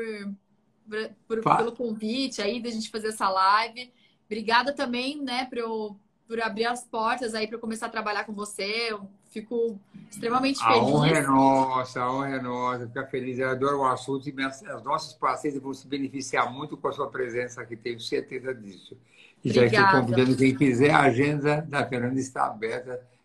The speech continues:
Speaker 2: liga pra cá e marca, ela estará aqui. Tá bom? Um
Speaker 1: Você vai
Speaker 2: beijo.
Speaker 1: salvar a live?
Speaker 2: É, eu vou, agora ficou, eu vou, lógico,
Speaker 1: Tá.
Speaker 2: eu vou. Quando eu encerro aqui, eu vou sim.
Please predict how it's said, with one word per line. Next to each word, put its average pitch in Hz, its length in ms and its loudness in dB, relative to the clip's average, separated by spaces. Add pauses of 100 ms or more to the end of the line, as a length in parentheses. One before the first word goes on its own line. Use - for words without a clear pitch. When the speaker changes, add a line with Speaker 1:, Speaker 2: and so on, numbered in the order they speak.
(120)
Speaker 2:
liga 127 200 2
pra 120 180 0
cá 135 100 -2
e 117 80 2
marca, 120 600 -2 (280)
ela 120 100 2
estará 117 360 0
aqui. 117 380 -2 (640)
Tá 147 160 6
bom? 170 400 4 (1500)
Um - 60 -4
Speaker 1:
Você 294 80 2
vai 311 140 8
Speaker 2:
beijo. - 0 -
Speaker 1:
salvar 285 400 6
a 247 40 -2
live? 269 580 -2 (1160)
Speaker 2:
É, 175 440 4
eu 190 80 6
vou, 202 340 6
agora 175 220 0
ficou, 190 300 2
eu 190 180 -4
vou, 160 420 -2 (100)
lógico, 135 420 -2
Speaker 1:
Tá. - 0 -
Speaker 2:
eu 262 80 2
vou. 151 140 -2
Quando 135 160 -4
eu 143 80 -2
encerro 135 340 -2
aqui, - 160 -2
eu 170 100 2
vou 131 200 -2
sim. 131 380 -12